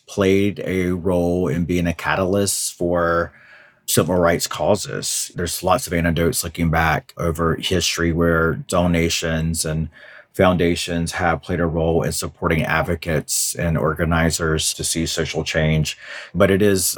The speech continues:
a small fraction of the amount of money and resources and power that is held by the federal government. So I see philanthropy as a catalyst. In the fund that we've created, the Case for Reparations Fund,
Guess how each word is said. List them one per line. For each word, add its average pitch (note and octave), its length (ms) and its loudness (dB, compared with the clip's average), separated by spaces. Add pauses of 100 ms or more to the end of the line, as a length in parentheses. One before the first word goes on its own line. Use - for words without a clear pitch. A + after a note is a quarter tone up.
a G2 80 -4
small G#2 380 2
fraction F2 640 -2
of D#2 280 -2
the E2+ 160 0
amount E2+ 260 0
of E2+ 80 -4
money E2+ 220 0
and D#2+ 100 -2
resources E2 680 -2
and E2 140 -6
power E2 540 2
that D#2 160 -2
is D#2+ 140 -2
held D#2+ 260 0
by D#2 100 -2
the D#2 120 -2
federal D#2 320 0
government. D2+ 640 0
So D#2+ 320 2
I F2+ 120 2
see A#2+ 220 0
philanthropy E2+ 520 -2
as D#2+ 140 0
a D2+ 60 -10
catalyst. D#2 800 0 (500)
In A2+ 140 6
the A#2+ 100 6
fund A2 320 -2
that G2+ 120 -2
we've G2+ 240 -2
created, F2 800 0
the - 80 -12
Case F2 240 -4
for F2 100 -8
Reparations F2+ 680 0
Fund, E2 600 0